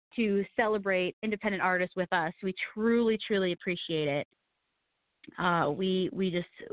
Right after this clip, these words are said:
it's, it means the world to us. It really, really does. Uh, let's see, what else has been going on in our world? We're doing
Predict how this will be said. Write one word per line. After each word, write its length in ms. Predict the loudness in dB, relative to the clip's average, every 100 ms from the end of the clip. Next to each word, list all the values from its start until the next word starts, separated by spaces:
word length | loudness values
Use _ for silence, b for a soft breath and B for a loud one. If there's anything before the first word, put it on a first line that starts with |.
| -10 -12 -2
it's, 240 | -2 -2 -6 0
it 140 | 2
means 220 | 4 4 4
the 80 |
world 300 | 4 6 4 0
to 120 | 0
us. 160 | 0 0
It 100 | -4
really, 400 | -2 0 2 2
really 260 | 2 0 0
does. 380 | 0 0 -2 -6 _ B B B B B B -2
Uh, 220 | 4 4
let's 260 | 4 0 -2 2
see, 160 | 4 4
what 200 | 4 2
else 220 | 2 0 -2
has 120 | -2
been 120 | 0
going 220 | 2 0 0
on 140 | 0
in 60 | 0
our 100 | 0
world? 320 | 2 0 0
We're 100 | 0
doing 180 | 0